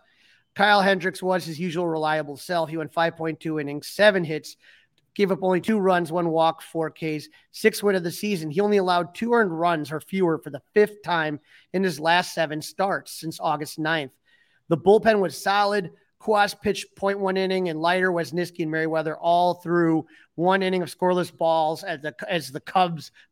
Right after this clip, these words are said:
finally took a game. But, Dustin, we talked about this before.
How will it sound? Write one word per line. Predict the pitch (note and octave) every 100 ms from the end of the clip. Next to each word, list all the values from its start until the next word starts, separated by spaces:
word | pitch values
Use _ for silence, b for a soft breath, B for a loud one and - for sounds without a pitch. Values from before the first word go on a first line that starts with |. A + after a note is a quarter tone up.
| -
finally | F#3+ A#3+ A#3 G3
took | - - G3+
a | E3
game. | C#3+ D3 C#3+ - b b b b D3
But, | F3 G3+ G3
Dustin, | A3+ A3 G#3
we | G#3+
talked | G3+ A3+ B3+ C4+
about | A3+ G#3 -
this | F3+
before. | - E3 - F3+ F3+ E3+